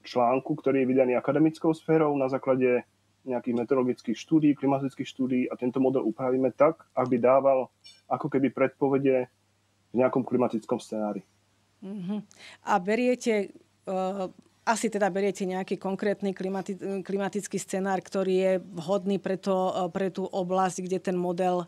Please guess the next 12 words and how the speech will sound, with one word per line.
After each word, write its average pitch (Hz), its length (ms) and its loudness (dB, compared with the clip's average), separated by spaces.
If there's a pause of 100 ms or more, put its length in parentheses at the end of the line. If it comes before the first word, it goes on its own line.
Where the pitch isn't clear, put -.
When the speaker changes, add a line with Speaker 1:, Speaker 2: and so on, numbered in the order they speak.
(120)
Speaker 2:
e, 180 160 -6
počítate 180 640 -4
a 175 40 -4
kde 175 120 -4
teda 175 240 -4
postupujete 180 720 -6
alebo 175 320 -6
poskytujete 185 640 -2
výstupy 175 480 -8
z - 160 -10
toho 156 80 -12
modelu? - 400 -16